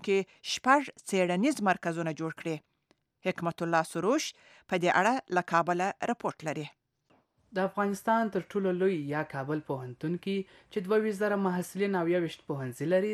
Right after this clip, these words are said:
Speaker 2: د لیسانس، ماسټري او دکترا په کچه زده کړې کیږي. خو د دې پوهنتون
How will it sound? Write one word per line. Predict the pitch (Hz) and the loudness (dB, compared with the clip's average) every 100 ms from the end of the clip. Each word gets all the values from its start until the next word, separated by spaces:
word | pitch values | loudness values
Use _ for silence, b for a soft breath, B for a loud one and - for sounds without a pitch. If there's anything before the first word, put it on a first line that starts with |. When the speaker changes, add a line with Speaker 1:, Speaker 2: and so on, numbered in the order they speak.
| 185 | 0
Speaker 2:
د | 170 151 | -2 0
لیسانس، | 139 - 165 175 - 147 | -4 -4 -2 -2 -2 -6
ماسټري | 131 - 139 160 | -6 -6 -4 -2
او | 143 135 | -4 -8
دکترا | - 180 185 156 | -8 -2 -2 -2
په | 131 | -8
کچه | 131 127 175 | -10 -8 -8
زده | 170 190 | -6 -8
کړې | - 127 - | -6 -10 -6
کیږي. | 127 123 131 123 117 b b b _ | -6 -6 -8 -10 -12 b b b _
خو | 151 | -4
د | 147 | 0
دې | 156 151 | -2 0
پوهنتون | 151 143 156 | -2 -2 -4